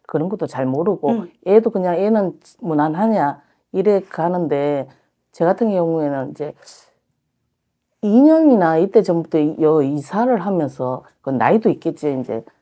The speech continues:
Speaker 1: 다니기도 싫고
Speaker 2: 응.
Speaker 1: 다-, 그냥 집에만 계속 있고 뭐 그리고 일도 싫고 막 그런 축축 처지는 그런 거니까 뭐, 몰라 애가 이제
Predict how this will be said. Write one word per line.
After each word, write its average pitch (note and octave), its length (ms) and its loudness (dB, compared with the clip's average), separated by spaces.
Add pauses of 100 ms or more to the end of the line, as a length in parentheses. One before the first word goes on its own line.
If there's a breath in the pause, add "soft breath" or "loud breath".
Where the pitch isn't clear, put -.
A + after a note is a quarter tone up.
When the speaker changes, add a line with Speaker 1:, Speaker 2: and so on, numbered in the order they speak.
(140)
Speaker 1:
다니기도 G#3+ 480 2
싫고 - 800 -4
Speaker 2:
응. A3+ 100 -6
Speaker 1:
다-, A3 160 -10 (500 soft breath)
그냥 F3 300 -4
집에만 G#3+ 420 4
계속 B2+ 420 -8
있고 - 500 -4
뭐 C3 180 -4
그리고 D3+ 220 -6
일도 A#3 320 0
싫고 - 400 -8
막 F3+ 180 -6
그런 F3 540 -4 (360 soft breath)
축축 - 340 -20
처지는 A#3+ 500 0
그런 E3 800 -2 (340 soft breath)
거니까 D3+ 800 -4 (760 soft breath)
뭐, F#3 360 0
몰라 E3 340 2
애가 G#3 300 4
이제 C#3+ 420 0